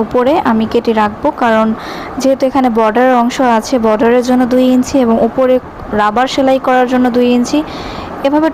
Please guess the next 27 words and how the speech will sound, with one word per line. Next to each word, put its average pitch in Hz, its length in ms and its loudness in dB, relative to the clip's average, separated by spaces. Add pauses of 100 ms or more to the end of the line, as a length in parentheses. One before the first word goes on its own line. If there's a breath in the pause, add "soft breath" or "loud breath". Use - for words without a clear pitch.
টোটাল 302 300 2 (140)
আমি 262 120 2 (120)
চল্লিশ 254 340 0 (160)
ইঞ্চি 247 260 0
নেই, 240 220 2 (120)
তো 269 60 2 (140)
সেখান 294 280 0 (100)
থেকে 320 180 0 (120)
আমি 262 120 2 (160)
পাঁচ 277 240 0 (140)
ইঞ্চি 254 220 0 (100)
বিয়োগ 226 200 0 (100)
করব। 165 180 0 (640 loud breath)
সেই 294 140 0 (140)
পাঁচ 277 200 0 (120)
ইঞ্চিতেই 311 500 0 (140)
হচ্ছে 262 320 -2 (260)
এখানের 233 360 0 (100)
কাজগুলো 226 460 -2 (120)
হয়ে 233 240 2
যাবে 208 200 0 (100)
আমার। 214 200 2 (640 loud breath)
তো 285 60 2 (120)
আপনারা 311 360 0
হচ্ছে 311 240 -2 (160)
আপনাদের 277 380 0 (360)
সালোয়ারটা 240 460 0